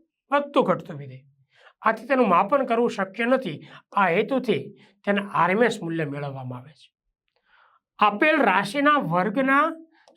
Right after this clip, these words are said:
સરેરાશનું વર્ગમૂળ, એટલે કોઈ પણ જે આ રાશિ હોય એનો વર્ગ કરો, પછી સરેરાશ લો, પછી એનું વર્ગમૂળ લો. સરેરાશ એક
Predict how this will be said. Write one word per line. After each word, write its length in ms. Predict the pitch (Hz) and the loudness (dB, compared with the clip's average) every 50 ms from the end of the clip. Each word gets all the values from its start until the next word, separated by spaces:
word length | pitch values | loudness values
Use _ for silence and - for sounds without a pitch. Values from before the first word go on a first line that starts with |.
| - - | -16 -6
સરેરાશનું 680 | - 214 214 247 254 269 277 302 277 285 - 294 254 202 196 | -2 0 2 2 2 2 2 2 0 -2 -4 -4 -2 0 2
વર્ગમૂળ, 420 | 208 208 196 156 156 143 135 - - - - - - - _ _ _ _ _ _ - | 2 2 0 -2 -4 -6 -8 -10 -14 -16 -20 -20 -20 -20 _ _ _ _ _ _ -4
એટલે 120 | 185 196 202 | -4 -4 2
કોઈ 160 | 269 277 294 285 | 2 2 2 4
પણ 280 | 302 302 285 277 277 285 196 | 2 2 2 2 0 -2 0
જે 80 | 233 262 | 2 2
આ 200 | 240 208 220 233 233 | 4 4 2 4 4
રાશિ 240 | 233 226 233 285 311 | 2 0 -2 -8 -4
હોય 260 | 311 285 214 170 160 - - - - _ - | 0 0 0 0 -4 -10 -18 -20 -20 _ -4
એનો 140 | 202 208 202 196 | -2 -2 2 2
વર્ગ 180 | 226 254 247 196 170 - - | 4 4 4 2 2 0 -2
કરો, 160 | 151 139 143 - _ _ _ _ _ - _ _ | -10 -12 -14 -18 _ _ _ _ _ -20 _ _
પછી 280 | - 226 226 277 247 - - | -6 -6 -4 -4 -6 0 0
સરેરાશ 540 | 277 285 277 254 214 165 147 139 - - | 2 4 4 4 2 2 0 -4 -8 -14
લો, 120 | 185 139 131 _ _ _ _ _ _ _ _ _ _ _ _ - | -18 -20 -20 _ _ _ _ _ _ _ _ _ _ _ _ -8
પછી 220 | 208 202 202 247 | -8 -4 2 4
એનું 120 | 262 233 214 226 | 4 6 6 4
વર્ગમૂળ 420 | 240 247 233 190 170 151 143 139 135 135 | 4 2 0 -2 -4 -6 -8 -8 -10 -14
લો. 80 | 147 | -16
સરેરાશ 500 | - - 269 262 269 294 320 339 330 - - - - - _ _ _ - 285 | -12 -4 -2 0 2 4 2 2 0 -2 -14 -20 -20 -20 _ _ _ 2 2
એક 120 | 302 302 | 4 6